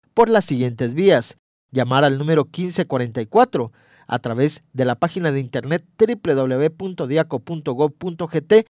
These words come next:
o presentarse personalmente a las oficinas de la diaco en la sexta avenida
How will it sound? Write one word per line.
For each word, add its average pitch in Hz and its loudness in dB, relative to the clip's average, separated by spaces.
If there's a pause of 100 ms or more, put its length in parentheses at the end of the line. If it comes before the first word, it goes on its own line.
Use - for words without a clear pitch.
(160)
o 117 -6
presentarse 123 -4
personalmente 156 -4 (240)
a - -2
las 131 0
oficinas 160 -6
de 143 0
la 123 0
diaco 165 2
en 170 -2
la 135 -2
sexta 185 0
avenida 156 0